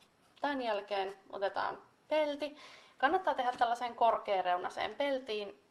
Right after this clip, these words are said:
että se sitten vähän niinku pysyy paremmin siellä,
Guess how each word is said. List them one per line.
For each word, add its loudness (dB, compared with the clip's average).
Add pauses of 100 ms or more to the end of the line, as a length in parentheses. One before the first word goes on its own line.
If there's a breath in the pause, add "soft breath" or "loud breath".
(140)
että 0 (140)
se -10
sitten -6
vähän 2 (240)
niinku -8
pysyy -4
paremmin -2
siellä, -2